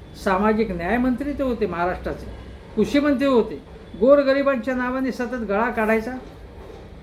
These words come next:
अत्यंत नाटकी पद्धतीने भाषणं ठोकायची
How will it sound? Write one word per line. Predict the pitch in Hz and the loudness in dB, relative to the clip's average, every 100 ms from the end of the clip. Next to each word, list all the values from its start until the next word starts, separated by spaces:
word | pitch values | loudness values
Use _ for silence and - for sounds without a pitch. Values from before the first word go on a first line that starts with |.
| - - - - | -20 -20 -18 -8
अत्यंत | 185 - 240 220 240 226 180 | -6 2 2 4 4 4 2
नाटकी | 196 196 - 254 | 0 -2 -2 -2
पद्धतीने | 233 202 226 220 220 | 0 2 2 2 2
भाषणं | 170 147 175 220 | 2 -2 -2 0
ठोकायची | 202 214 247 214 | 0 -2 -2 -4